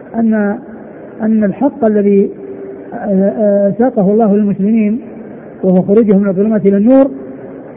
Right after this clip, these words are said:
ساقه الله على يد الرسول صلى الله عليه وسلم، فوجب أن تكون محبته تفوق محبة أي مخلوق،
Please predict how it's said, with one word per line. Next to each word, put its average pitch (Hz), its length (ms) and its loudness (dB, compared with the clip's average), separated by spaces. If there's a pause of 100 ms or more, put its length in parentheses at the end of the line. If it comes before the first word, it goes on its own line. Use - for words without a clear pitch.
(240)
ساقه 226 320 2
الله 208 260 2
على 214 160 0
يد 202 180 2
الرسول 190 440 2
صلى 196 80 -2
الله 180 100 0
عليه 202 240 0
وسلم، 277 180 2 (1040)
فوجب 208 380 4
أن 190 140 0
تكون 196 340 0
محبته 196 480 0
تفوق 196 360 2
محبة 185 520 0
أي 220 160 2
مخلوق، 196 400 2